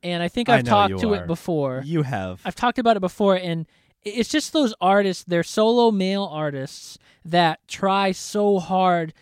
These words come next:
Speaker 1: to, to throw off some sort of, or give off some sort of cool, "I'm awesome, I'm the epitome of coolness" vibe. And,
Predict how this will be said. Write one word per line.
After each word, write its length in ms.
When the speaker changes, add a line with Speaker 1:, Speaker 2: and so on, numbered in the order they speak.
Speaker 1:
to, 400
to 340
throw 440
off 400
some 240
sort 340
of, 460
or 80
give 220
off 200
some 220
sort 240
of 160
cool, 640
"I'm 340
awesome, 840
I'm 180
the 140
epitome 560
of 140
coolness" 520
vibe. 640
And, 440